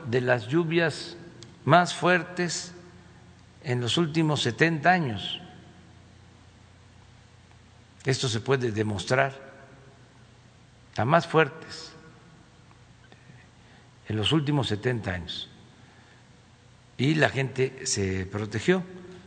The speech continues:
Ahora se hace el censo, pues nada más para que tengan una idea, salieron un poco más de doscientas mil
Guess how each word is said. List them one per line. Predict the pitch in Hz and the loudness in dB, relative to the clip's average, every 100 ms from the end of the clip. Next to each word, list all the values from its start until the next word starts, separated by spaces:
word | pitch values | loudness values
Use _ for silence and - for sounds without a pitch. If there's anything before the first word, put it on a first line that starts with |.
| - - - - - - - - - | -20 -20 -20 -20 -20 -20 -20 -20 4
Ahora | 139 185 214 196 196 - - - - - - - | 8 10 8 6 4 0 -12 -12 -14 -14 -16 -6
se | - | 0
hace | 135 131 135 | 2 2 0
el | 135 | 4
censo, | 175 151 135 - 180 - - - - - - - - - | 4 4 0 -4 -8 -12 -18 -18 -20 -20 -20 -20 -20 -12
pues | - | 2
nada | 117 151 | 6 8
más | 160 139 | 6 4
para | 135 104 - | 2 0 -6
que | 92 85 - - - - - | -12 -12 -16 -20 -20 -20 -6
tengan | - 131 147 | 0 2 4
una | 143 135 | 2 2
idea, | 123 139 131 - - - - - - - - - - - - | 4 4 2 -10 -16 -18 -18 -20 -20 -20 -20 -20 -20 -20 -14
salieron | - 110 110 151 147 127 110 - - - - - - - - - - - | -4 -2 6 6 6 0 -4 -14 -18 -20 -20 -20 -20 -20 -20 -20 -20 -4
un | 123 127 117 104 - | 0 0 0 -6 -6
poco | 117 - 120 | -6 -2 2
más | 139 117 | 2 2
de | 117 | -2
doscientas | 107 104 - 131 113 104 107 98 | 0 0 2 2 2 0 -2 0
mil | 110 170 233 - - | 2 4 2 -2 -10